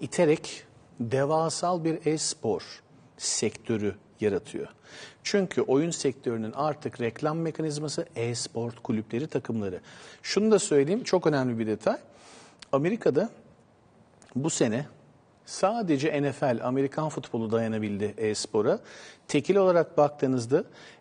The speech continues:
e-spor Amerika'da basketboldan, beyzboldan, buz hokeyinden ve bizim klasik futbol, soccer'ımızdan daha çok izlendi. Bakın,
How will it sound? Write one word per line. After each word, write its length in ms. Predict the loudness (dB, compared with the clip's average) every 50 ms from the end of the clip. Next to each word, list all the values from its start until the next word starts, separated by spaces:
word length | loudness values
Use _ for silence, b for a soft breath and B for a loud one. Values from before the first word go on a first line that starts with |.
| B
e-spor 420 | 2 2 2 2 0 0 0 0 2 0
Amerika'da 640 | 0 0 0 -2 -2 0 0 0 2 2 -2 -2 -4 -12 _ _ _ _ -10 -2
basketboldan, 1000 | 2 2 2 2 2 2 2 2 2 0 0 0 2 0 -2 -4 -4 -2 0
beyzboldan, 720 | 2 4 4 2 2 2 2 2 2 0 0 -2 -2 -2 -4 -10 B B B B B B B B B
buz 240 | -2 0 0 2 4
hokeyinden 760 | 2 2 2 0 0 2 2 0 0 0 0 0 0 -2 -8 -14 -20 -20 -20 -20 -10 -6
ve 360 | -2 0 0 0 -2 -2 -4
bizim 280 | -4 -2 -2 -2 -4 -4
klasik 400 | -6 -2 -2 0 0 -2 -4 -6 -10 -18 -18 -12
futbol, 440 | -8 -4 -4 -4 -2 0 -2 -2
soccer'ımızdan 920 | 0 2 0 0 0 4 2 2 4 4 0 -2 0 0 0 0 2 2
daha 180 | 2 4 2 2
çok 240 | 0 -2 -4 -4 -4
izlendi. 460 | -8 -8 -8 -10 -10 -10 -14 -16 -18 -20 _ _ b b b b b b -4
Bakın, 240 | -4 -2 -2 -6